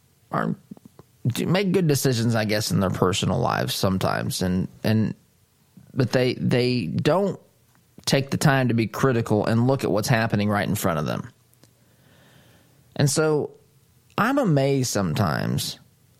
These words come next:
I'm amazed at how much the average voter,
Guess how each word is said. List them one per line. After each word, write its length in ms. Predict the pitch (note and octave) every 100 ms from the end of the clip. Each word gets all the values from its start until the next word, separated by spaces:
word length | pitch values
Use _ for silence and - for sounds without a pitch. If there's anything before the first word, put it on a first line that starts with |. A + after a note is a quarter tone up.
| _ _
I'm 240 | - B2+ E3+
amazed 600 | D#3 B2 G2+ F2+ G#2 -
at 160 | G#2+ A#2+
how 280 | C3+ F3
much 480 | A3 F3 D3+ C#3+ - - _ _ -
the 320 | F#3 C3 -
average 760 | A#2+ B2+ C#3 C#3+ D3+ C#3+ C#3+ - -
voter, 760 | G#2+ A#2+ A#2 G#2 D2+ C#2 A2+